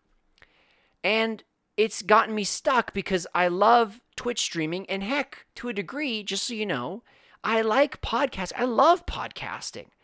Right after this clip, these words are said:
I love talking about stuff with meaning. Yeah, I know that some guests might have caught you guys off guard, but I also love interviewing people. I love learning their stories and hoping that some portion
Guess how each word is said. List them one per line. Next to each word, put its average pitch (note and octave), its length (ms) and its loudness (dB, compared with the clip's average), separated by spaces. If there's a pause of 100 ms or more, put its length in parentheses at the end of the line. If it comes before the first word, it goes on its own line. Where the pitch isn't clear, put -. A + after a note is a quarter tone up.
(340)
I G3 80 2
love G#3+ 200 4
talking A3 360 0
about G3 200 4
stuff G3+ 200 4
with G#3 120 2
meaning. G#3+ 480 -2 (320)
Yeah, C4+ 160 2
I A3 140 4
know F#3+ 140 4
that D3+ 160 0
some D3+ 220 0
guests C3+ 380 2
might C#3 160 2
have C3 100 0
caught C3+ 240 2
you C#3 60 -2
guys B2 260 2
off A2+ 200 -2
guard, G3+ 260 0
but G#3 80 -4
I G#3 60 -2
also B3 260 0
love D#3+ 220 0
interviewing A#2+ 640 -6
people. - 440 -14 (340)
I D#3 120 2
love G3 260 6
learning A3 300 0
their G3+ 120 -4
stories B3+ 480 -4
and D3 100 -6
hoping A3+ 360 -4
that F#3 160 -2
some A#3 260 -6
portion F#3+ 600 -6